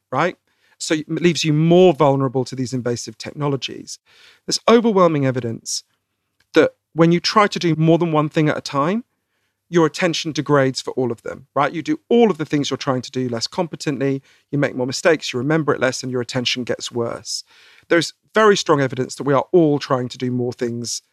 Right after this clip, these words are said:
at what the average teenager now believes they can follow seven forms of media at the same time. It's very clear that would not have been the case twenty years ago, and it would have been unthinkable for your grandparents and my grandparents. So if you look at a whole series of those trends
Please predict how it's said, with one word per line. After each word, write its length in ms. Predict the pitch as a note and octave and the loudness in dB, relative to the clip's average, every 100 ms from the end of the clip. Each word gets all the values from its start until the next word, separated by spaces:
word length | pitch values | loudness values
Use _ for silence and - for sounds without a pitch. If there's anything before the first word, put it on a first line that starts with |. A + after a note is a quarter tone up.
| _ _ - | _ _ -6
at 120 | C3 | -4
what 140 | C3+ | -4
the 80 | - | 0
average 320 | F3 F3 D#3 | 0 0 -2
teenager 440 | - E3 C3 B2+ C3 | -2 -2 -2 -2 -2
now 200 | C#3+ C#3 | -2 -2
believes 300 | B2+ C3 B2+ | 0 -2 -2
they 100 | B2 | -4
can 120 | B2+ | -6
follow 260 | A#2+ C#3+ B2+ | -2 0 0
seven 380 | - D3 C3+ B2+ | 0 -2 -2 -6
forms 260 | B2+ B2 | -8 -8
of 60 | A#2+ | -4
media 340 | B2 B2 A#2 | -4 -2 -4
at 100 | A2+ | -8
the 60 | - | -8
same 240 | - A2+ | -8 -8
time. 360 | A2 G#2 D2+ - _ _ _ | -8 -8 -8 -12 _ _ _
It's 140 | D#3 | -14
very 320 | D3+ G3+ D#3+ | 0 2 4
clear 240 | C#3 D3+ C3+ | 0 -2 -2
that 160 | B2+ | -2
would 120 | B2 C3 | -4 -6
not 140 | C3 | -6
have 60 | C3 | -4
been 140 | B2 | -6
the 40 | |
case 240 | A#2+ B2+ A#2 | -4 -6 -6
twenty 320 | - A#2+ B2 | -8 -8 -6
years 220 | B2 A2+ | -6 -6
ago, 320 | A2+ A#2 A#2 B2+ _ _ - | -6 -6 -6 -8 _ _ -6
and 120 | C3+ | -6
it 100 | - | -4
would 100 | C#3 | -6
have 60 | |
been 100 | C3 | -2
unthinkable 480 | C3 C3+ A#3+ F3+ C3+ | -2 0 0 2 0
for 100 | B2+ | 0
your 160 | C#3+ B2+ | 0 2
grandparents 540 | C3 B2+ - B2 - | 0 -4 -6 -6 -6
and 100 | C3 | -4
my 140 | C3+ B2 | -2 -4
grandparents. 580 | A2+ G#2 G2+ G2 - - _ _ _ _ | -8 -14 -16 -16 -16 -20 _ _ _ _
So 140 | - - | -12 -8
if 120 | - | -2
you 80 | A#3+ | 0
look 180 | B3 - | 0 0
at 80 | C4 | -2
a 100 | F3+ | -4
whole 260 | - G3 | -2 -2
series 720 | F3+ - - B3+ B3+ A#3+ A3 - | -2 -4 -4 0 0 0 -2 -2
of 120 | E3 | -2
those 220 | E3+ D3+ | -2 -2
trends 800 | - - C#3 G#2 G2+ D3 - | -6 -4 -4 -4 -12 -12 -10